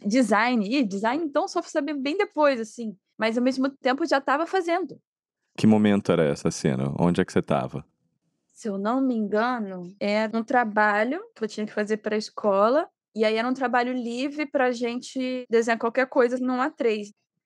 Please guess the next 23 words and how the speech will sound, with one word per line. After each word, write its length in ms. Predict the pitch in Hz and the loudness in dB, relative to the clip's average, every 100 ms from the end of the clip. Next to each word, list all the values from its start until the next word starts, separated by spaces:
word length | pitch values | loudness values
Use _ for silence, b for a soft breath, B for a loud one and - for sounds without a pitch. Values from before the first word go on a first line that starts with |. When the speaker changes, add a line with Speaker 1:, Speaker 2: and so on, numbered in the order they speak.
| _ - | _ -2
Speaker 1:
E 100 | 220 | 2
aí 180 | 220 220 | 4 4
eu 140 | 247 | 2
tava 320 | 254 262 262 | 2 2 2
desenhando 1080 | 254 269 254 254 240 240 247 262 254 247 233 | 0 0 0 -2 -4 -6 -4 -2 0 -2 -4
uns 280 | 226 220 - | -6 -6 -2
personagens 1080 | 240 233 240 220 214 254 285 359 403 - - | -2 0 -2 0 2 0 -2 -8 -12 -16 -8
com 1080 | - 233 240 247 247 247 233 226 214 196 202 - | -2 0 0 -2 -4 -8 -10 -12 -14 -18 -12 -2
umas 200 | 240 226 | 0 2
letras 320 | 247 262 254 | 2 2 2
em 120 | 285 | 4
volta, 340 | 262 226 226 214 | 4 4 2 -4
né? 60 | - | -10
Meio 300 | 320 320 339 | -8 -2 0
grafite, 540 | 277 233 233 311 262 - | 4 2 2 -4 -6 -8
tipo, 240 | - 196 | -6 -6
coisa 200 | 196 185 | -4 -6
que 100 | - | -4
a 20 | |
gente 180 | 202 202 | -6 -4
vê 260 | 190 190 190 | -2 -2 -2
na 140 | 208 196 | -2 0
rua. 340 | 214 233 196 | 2 2 0